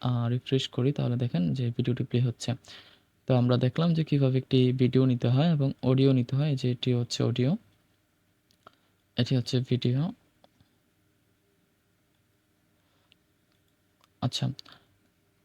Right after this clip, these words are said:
তারপরে আমরা যে ট্যাগটি দেখব, সেটি হচ্ছে লিঙ্কের জন্য। আমরা এখানে আরেকটি ট্যাগ দেখব, সেটি হচ্ছে লিংক, এল আই এন কে, লিংক। এই যে এই লিংক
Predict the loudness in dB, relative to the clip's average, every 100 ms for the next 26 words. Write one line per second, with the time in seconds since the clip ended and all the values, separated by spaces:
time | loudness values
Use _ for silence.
0 | _ _ _ -10 0 2 4 6 8 8
1 | 6 6 4 6 4 4 2 0 2 6
2 | 6 6 4 6 4 4 4 4 2 2
3 | -2 -2 -2 -2 -2 -2 -4 -8 _ -10
4 | -4 2 4 2 0 -6 -20 -20 -20 -20
5 | _ _ _ _ _ _ _ _ _ _
6 | -20 _ _ _ _ _ _ _ 0 0
7 | 0 -2 0 0 2 -2 0 0 2 2
8 | 2 2 6 6 6 2 -2 -6 -4 -4
9 | -8 _ -20 _ -2 0 2 0 2 0
10 | 0 0 2 2 2 0 -4 -10 -20 _
11 | _ _ -20 _ -20 _ _ _ _ _
12 | _ _ _ _ _ 0 2 2 4 4
13 | 6 6